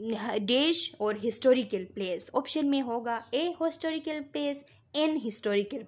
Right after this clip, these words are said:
प्लेस, ऑप्शन बी ए में होगा ए हिस्टोरिकल प्लेस और ऑप्शन बी में होगा एन हिस्टोरिकल प्लेस और ऑप्शन सी में होगा, um, I can use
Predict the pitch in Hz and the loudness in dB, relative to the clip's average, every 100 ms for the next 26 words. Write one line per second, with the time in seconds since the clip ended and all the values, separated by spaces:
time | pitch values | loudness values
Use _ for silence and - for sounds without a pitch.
0 | - 196 180 202 180 175 196 220 214 254 | -8 -8 -6 -4 -4 -4 -6 -6 -8 -6
1 | - 294 294 294 285 269 - - 320 330 | -2 -2 0 -2 -4 -4 -4 0 0 -2
2 | - - 285 311 320 311 302 269 285 285 | -8 -6 -2 0 0 -2 -6 -4 -2 -2
3 | - - - 220 220 214 220 214 269 277 | -2 -10 -6 0 0 0 -6 -4 -2 0
4 | 269 233 220 208 208 - - 294 302 294 | -2 -4 -2 -2 -4 -14 -6 -2 -2 -4
5 | 240 220 214 202 208 208 202 208 190 180 | -6 -4 -2 -2 -2 -4 -4 -4 -4 -2
6 | 202 202 226 220 269 285 285 269 240 226 | -4 -4 -4 -6 -2 -2 -2 -4 -6 -2
7 | 214 214 - - - 208 214 202 226 220 | -2 -2 -8 -14 -8 -6 -6 -6 -6 -2
8 | 247 262 294 | -2 0 0